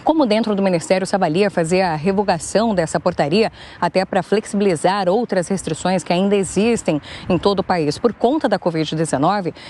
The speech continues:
é preciso tomar alguns cuidados justamente para, por exemplo, não perder essas vacinas que já estão adquiridas e estão distribuídas em todo o país.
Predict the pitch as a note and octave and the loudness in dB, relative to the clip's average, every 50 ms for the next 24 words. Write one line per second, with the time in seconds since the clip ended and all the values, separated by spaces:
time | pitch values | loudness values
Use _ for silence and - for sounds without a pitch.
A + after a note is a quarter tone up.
0 | - - - D4+ - D#4 C4+ - A#3 G#3+ A3 B3+ - B3+ A#3 F3+ D#3+ E3 D#3+ F3 | -4 -2 -2 0 2 0 0 0 0 0 0 0 0 0 2 2 0 0 0 0
1 | F#3 F#3 - - C#4+ G#3+ G3 F3+ F#3+ A3 C4 C#4 G3+ G3+ G3 - - B3 A3 G#3+ | -2 0 0 0 2 2 2 2 0 0 -2 0 0 0 0 0 0 0 0 0
2 | A3+ - C4 A#3 - B3 A#3+ B3 G3+ G3+ G#3 B3 - E4 C#4+ B3+ A#3 A#3 C4 F4 | 0 0 -2 -2 0 0 0 2 2 0 0 0 2 2 2 4 2 2 0 -2
3 | G4+ - D4 A#3 F3 D3+ D#3 F#3 A3+ A#3 G3+ - F#3 F3 E3 E3+ C#3+ - - G#3+ | -2 -2 -2 -2 0 0 0 0 2 0 0 -2 -2 -2 -2 -2 -2 -2 0 0
4 | A#3+ A3+ - - C#4+ G#3 G#3 A3 D4+ D4 - - B3 A3+ G#3+ F#3+ F#3+ - - E3 | 0 0 0 0 0 2 2 0 0 -4 -4 -2 0 0 0 0 -2 -4 0 2
5 | E3 G#3+ G#3 B3 - - - - - - - - D#4+ - - G#3+ G#3 - - - | 2 2 2 2 0 -4 -10 -18 -18 -8 -6 -6 -2 -2 -2 -2 -2 -2 -2 0
6 | A#3 A3 G#3+ A3 G#3 G#3+ A#3 A3+ G3 A#3+ A3+ - - G#3 G#3 G#3+ A3 - C4 A#3+ | 0 2 2 2 2 2 2 0 0 0 -2 0 0 0 0 0 0 0 -2 0
7 | F#3+ D#3 D3+ - - | 0 -2 -2 -4 -6